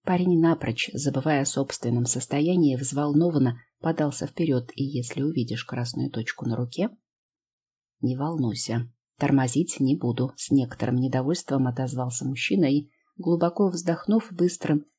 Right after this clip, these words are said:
движением вскинул руку, поворачивая замок. Послышался тихий щелчок, дверь чуть-чуть приоткрылась.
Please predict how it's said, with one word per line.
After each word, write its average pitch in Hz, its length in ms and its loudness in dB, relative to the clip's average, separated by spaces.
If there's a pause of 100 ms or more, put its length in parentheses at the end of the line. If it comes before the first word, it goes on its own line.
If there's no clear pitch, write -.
(200)
движением 165 520 4
вскинул 143 460 4
руку, 165 280 0
поворачивая 139 580 -2
замок. 139 480 0 (420)
Послышался - 640 -6
тихий - 280 -8
щелчок, 160 560 -2
дверь 156 240 6
чуть-чуть 147 400 -2
приоткрылась. 185 640 0